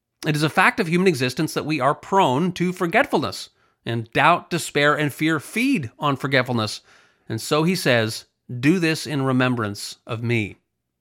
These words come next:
The book One hundred Years of Solitude describes a town that suffers from a plague of forgetfulness.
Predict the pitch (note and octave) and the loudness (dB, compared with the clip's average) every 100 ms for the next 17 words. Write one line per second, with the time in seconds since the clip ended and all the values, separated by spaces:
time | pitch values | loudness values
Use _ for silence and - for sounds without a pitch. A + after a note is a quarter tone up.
0 | _ _ - - - - D#3+ G#3 F3 A#3+ | _ _ -20 -20 -14 0 4 4 6 4
1 | B3 B3 G3 E3+ D#3 D3+ - F3 F#3+ A#2+ | 6 2 2 2 2 -2 0 2 2 2
2 | B2 A#2 C3 - D3 C#3+ D3 - B2 C3+ | 0 0 -2 2 4 4 2 -4 -2 0
3 | D#3 - D#3 C#3 C#3 C3 C#3 A2 - - | 0 -2 -4 -2 -2 -2 -2 -4 -4 -4
4 | C#3+ A#3+ A3 F3+ E3+ D3 C3 - A2 - | -2 0 -2 -4 -4 -2 -2 -4 -10 -12
5 | - | -18